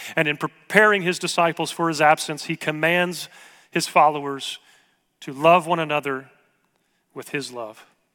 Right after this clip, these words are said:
The mark of a Christian is love. So Grace Bible Church, let's wear it. Would you pray with me? Father, thank you, uh, for this incredible opportunity to be salt and light in a dying world,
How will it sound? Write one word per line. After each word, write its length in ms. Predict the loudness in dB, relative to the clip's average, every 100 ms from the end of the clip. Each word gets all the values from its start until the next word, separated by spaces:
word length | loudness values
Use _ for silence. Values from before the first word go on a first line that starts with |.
| _ _ _ _ _ _ _ _ _ -18
The 80 | 0
mark 260 | 0 0
of 80 | -4
a 40 |
Christian 360 | -12 -10 -10 -12
is 140 | -14
love. 380 | -16 -18 -20 -20 _ _ _ _ _ _ _ _ _ _ _
So 140 | -16
Grace 220 | -14 -10
Bible 260 | -8 -10 -10
Church, 340 | -12 -14 -16
let's 200 | -18 -16
wear 200 | -14 -14
it. 100 | -16 _ _ _ _ _
Would 100 | -20
you 60 | -12
pray 180 | -8
with 140 | -8 -10
me? 80 | -6
Father, 300 | -4 -4 -6
thank 300 | -12 -12 -12
you, 200 | -14 -16 _ _ _ _ _ _ _ _ _ _ _ _ _ _ _ _ -18
uh, 100 | -12
for 140 | -8
this 160 | -6 -6
incredible 460 | -4 -4 -2 -2 0
opportunity 640 | -2 -4 -12 -14 -16 -20 _ _ _ _ _ _ _ _ _ _ _ -20 _
to 140 | -18 -12
be 140 | -10
salt 360 | -4 0 0 0
and 120 | -4
light 280 | -2 -2 -4
in 120 | -14 -12
a 40 |
dying 360 | -8 -8 -8 -12
world, 300 | -14 -14